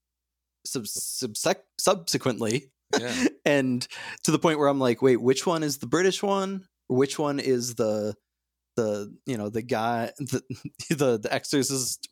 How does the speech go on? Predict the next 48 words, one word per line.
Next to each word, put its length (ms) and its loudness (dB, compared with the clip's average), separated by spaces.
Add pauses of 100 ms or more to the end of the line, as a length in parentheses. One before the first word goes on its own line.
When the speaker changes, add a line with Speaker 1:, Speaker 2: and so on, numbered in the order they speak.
Speaker 1:
ripoff 400 0
at 80 -6
the 60 0
beginning?" 480 0
And 140 -2
that, 160 0
I, 100 2
like, 200 -2
Speaker 2:
<laughs> 500 -10
Speaker 1:
it's 160 -2
just, 220 0
like, 260 2
it 80 4
all 120 4
blends 300 2
together, 540 0
right? 220 2
Kind 160 2
of 80 -2
like 140 2
Speaker 2:
Yeah. 40 -6
Speaker 1:
the 120 4
M 140 2
C 360 -2
U, 240 -8
which 200 0
is 240 -4 (280)
per-, 220 -4 (240)
perhaps 340 -6
the 100 -2
point 460 -2
in 240 -4 (460)
turning, 460 0
Speaker 2:
Yeah. 120 -10 (580)
Speaker 1:
uh, 460 -2 (760)
this 180 0
into 320 -2
a 60 2
cinematic 500 -4
universe. 640 -4
Um, 500 -10
and 100 -4
I 40 -6
think 160 -10
this 180 -2
one's 220 -4
particularly 800 -2
interesting, 720 -6